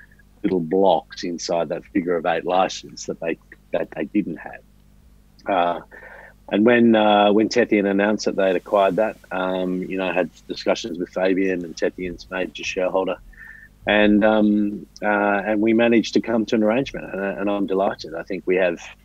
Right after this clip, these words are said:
about fifty-five percent, um, Tethyan shareholders have, uh,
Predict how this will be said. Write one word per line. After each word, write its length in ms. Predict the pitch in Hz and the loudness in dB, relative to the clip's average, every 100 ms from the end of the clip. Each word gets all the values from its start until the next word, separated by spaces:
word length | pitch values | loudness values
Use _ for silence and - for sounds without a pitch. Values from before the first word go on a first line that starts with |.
| _ - - - - - | _ -20 -20 -20 -10 0
about 300 | 117 113 - | 4 4 4
fifty-five 960 | 139 - 120 104 127 120 123 117 - | 2 4 2 2 4 6 6 4 0
percent, 680 | 113 - - 113 113 - - - | -8 -4 2 2 2 -4 -10 -4
um, 680 | 107 107 104 101 101 95 90 _ _ _ _ _ - - | 2 6 6 4 0 -2 -6 _ _ _ _ _ -20 -18
Tethyan 460 | - 135 117 107 101 | 0 0 2 0 -2
shareholders 760 | - 110 104 104 104 104 95 - | 0 2 4 4 4 2 0 -4
have, 280 | 98 82 98 | -6 -6 -8
uh, 140 | 92 | -10